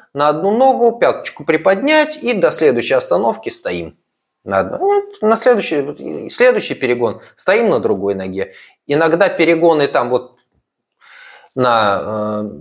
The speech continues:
дистанции, которые мы ездили, были длинными, и было интересно посмотреть на людей, которые вот стараются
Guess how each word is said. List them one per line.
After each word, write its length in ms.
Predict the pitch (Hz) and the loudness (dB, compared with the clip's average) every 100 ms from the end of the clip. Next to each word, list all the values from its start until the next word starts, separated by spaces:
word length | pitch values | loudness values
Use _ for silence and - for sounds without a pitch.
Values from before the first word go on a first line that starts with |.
| 92 | -8
дистанции, 440 | 127 - 127 123 | -4 0 0 0
которые 320 | 127 120 120 117 | 0 2 4 4
мы 120 | 123 | 2
ездили, 520 | 123 131 - 117 113 | 2 2 2 0 0
были 260 | 107 135 135 | 2 4 4
длинными, 1000 | 123 202 262 214 131 104 101 95 92 | 2 2 4 4 2 0 -4 -6 -8
и 60 | 95 | -8
было 260 | 123 180 139 | -4 -2 -2
интересно 460 | 101 87 76 - | -6 -10 -12 -14
посмотреть 520 | _ - 90 90 85 104 | _ -16 -16 -12 -10 -2
на 40 | |
людей, 300 | 113 160 214 | 0 2 2
которые 440 | - - 101 101 | 0 -4 -4 -6
вот 180 | 87 92 | -8 -10
стараются 520 | - 98 98 95 - | -4 0 0 -2 -8